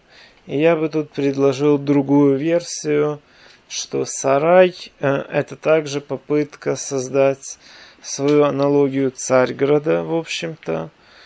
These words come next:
Э, сарай как царий, царственный город. А, но эту версию также следует изучать, исследовать,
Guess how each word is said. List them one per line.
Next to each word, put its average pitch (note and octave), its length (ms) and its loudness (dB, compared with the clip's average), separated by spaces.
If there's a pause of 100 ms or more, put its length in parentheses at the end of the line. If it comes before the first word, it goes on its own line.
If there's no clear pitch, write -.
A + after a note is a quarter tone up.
(500)
Э, C#3+ 420 -6
сарай C#3+ 560 2
как - 240 -6
царий, E3 600 0
царственный C#3+ 920 -2
город. C3+ 500 -6 (1500)
А, E3+ 260 -2
но G#3 340 0
эту F3+ 240 -4
версию E3+ 520 0
также C3+ 460 -2
следует C3+ 680 -2
изучать, C#3+ 600 -4
исследовать, D3+ 920 -6